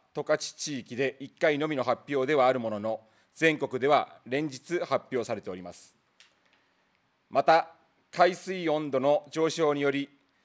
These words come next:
勢力が強いまま日本に近づく台風、各地でこれまでにない頻度で発生する線状降水帯など、異常な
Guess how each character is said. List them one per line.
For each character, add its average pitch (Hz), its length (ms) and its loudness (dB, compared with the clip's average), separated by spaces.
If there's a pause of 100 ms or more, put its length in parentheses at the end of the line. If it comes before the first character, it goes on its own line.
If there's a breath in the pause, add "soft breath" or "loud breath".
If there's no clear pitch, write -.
(200)
勢 190 260 2
力 156 220 -2
が 120 100 0
強 170 300 -2
い 160 40 0
ま 131 120 0
ま 139 320 2
日 123 120 -8
本 147 300 -4
に 127 140 -6
近 - 180 -6
づ 120 140 -8
く - 100 -20
台 127 160 -2
風、 110 260 -10 (840)
各 - 160 2
地 - 140 -6
で 135 320 0
こ 147 120 -2
れ 165 80 2
ま 170 120 8
で 156 100 0
に 135 100 -2
な 156 140 6
い 147 100 4
頻 135 240 -8
度 113 120 -6
で 123 80 -4
発 120 220 -4
生 131 180 -6
す 123 140 -12
る 131 220 -6 (1120)
線 165 360 -4
状 160 380 4 (320)
降 156 220 0
水 147 340 -6
帯 143 180 6
な 151 140 4
ど、 131 260 2 (260)
異 123 80 -8
常 160 280 0
な 175 180 6